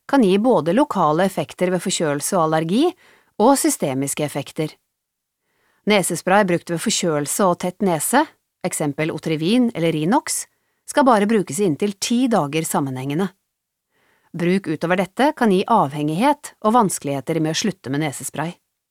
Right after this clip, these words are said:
Øredråper dryppes i ørene for lokal behandling i ytre øregang. Vagitorier er stikkpiller til bruk for lokal behandling i skjeden.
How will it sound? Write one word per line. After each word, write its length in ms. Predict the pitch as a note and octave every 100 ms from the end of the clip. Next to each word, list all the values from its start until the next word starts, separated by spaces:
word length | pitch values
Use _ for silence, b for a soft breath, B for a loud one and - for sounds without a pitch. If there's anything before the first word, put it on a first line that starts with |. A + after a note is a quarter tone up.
| _ _ _ _ _ _ _ _ _ _ _ _ _ _ _ _
Øredråper 840 | C4 B3 F#3 F3+ G3+ G#3+ - F4+ D4 - -
dryppes 400 | B3+ B3 E3 F#3
i 100 | -
ørene 360 | G3 C#3+ F#3 A3+
for 160 | -
lokal 460 | A3 - F3+ D3+ D3+
behandling 500 | F#3 E3 C#3 C#3+ E3+
i 80 | G3
ytre 320 | A3+ - D#3 D#3+
øregang. 460 | C3+ C#3 D#3 D#3 - _ _ _ _ _ _ _ _ _ _ _ _ _ _ _ _ _ -
Vagitorier 840 | E3+ G#3+ B3+ - A3+ A#3 E4 D#4
er 280 | E3 - -
stikkpiller 560 | - F#3 - F#3+ G3+ G#3
til 120 | G#3
bruk 220 | D#3+ D3+
for 120 | F#3
lokal 360 | G#3 G#3 D#3+ D3
behandling 440 | F3 E3 C#3+ C#3 D#3+
i 80 | E3+
skjeden. 460 | A#3+ F#3 D3 A3